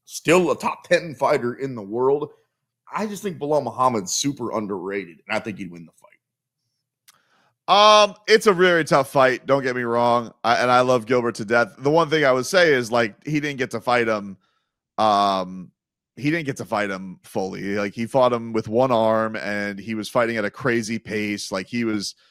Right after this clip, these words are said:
Speaker 2: you know, think about that. He fought Neil Magny, Masvidal, and Bilal all in the span of three months. Uh, it was a crazy thing that he was doing. I, I respect the onions on it 'cause he was trying to fast track his way back to a title shot.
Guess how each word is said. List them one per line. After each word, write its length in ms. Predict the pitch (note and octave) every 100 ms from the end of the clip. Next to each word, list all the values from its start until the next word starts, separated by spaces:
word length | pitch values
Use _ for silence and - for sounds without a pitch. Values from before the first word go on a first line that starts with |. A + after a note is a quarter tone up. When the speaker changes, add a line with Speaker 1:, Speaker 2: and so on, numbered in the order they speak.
| _ _ -
Speaker 2:
you 100 | B2+
know, 160 | G#2+
think 220 | - C3
about 220 | A2+ G2 G#2+
that. 200 | F#2+ F#2+
He 80 |
fought 440 | G2+ A#2 G#2+ G2 -
Neil 220 | G#2+ B2+
Magny, 680 | B2+ A#2+ A#2 A2+ A2+ A2 G#2+ _ _ _
Masvidal, 920 | G2+ A2+ A#2+ - A#2 A2 G#2+ G#2+ G2+ G2+ _ _ _
and 220 | A2+ A#2+
Bilal 560 | A#2 A2+ A2 A2 G#2+ G#2
all 200 | G2+ G#2+
in 60 | G#2+
the 80 | G2+
span 340 | - G#2+ G2+
of 160 | F#2+ E2+
three 320 | - A2+ G#2+
months. 540 | G2 E2 - - - _ _ G2+
Uh, 260 | G2+ G2+ G2
it 80 | C#3
was 160 | C3+
a 60 | A#2+
crazy 340 | - D#3 C3
thing 140 | C3 C3
that 100 | A#2+
he 60 |
was 120 | B2+ B2
doing. 300 | F#3+ F#3 F3 _ _ _ -
I, 220 | C3+ D3+ -
I 80 | D3
respect 680 | C#3 - - E3 - -
the 140 | A#2+ C#3
onions 400 | G3 E3+ C3+ B2
on 160 | A#2+
it 120 | C3+
'cause 140 | C3+ G#2+
he 100 | A#2+
was 140 | A#2
trying 280 | - B2+ A#2+
to 60 | G#2+
fast 320 | B2+ A#2 -
track 220 | C3 A2+
his 140 | A#2
way 120 | A2+ A2+
back 240 | A2 A2+
to 120 | B2
a 60 | F#2+
title 320 | - D#3+ D#3
shot. 420 | A#2+ A#2 G2+ B2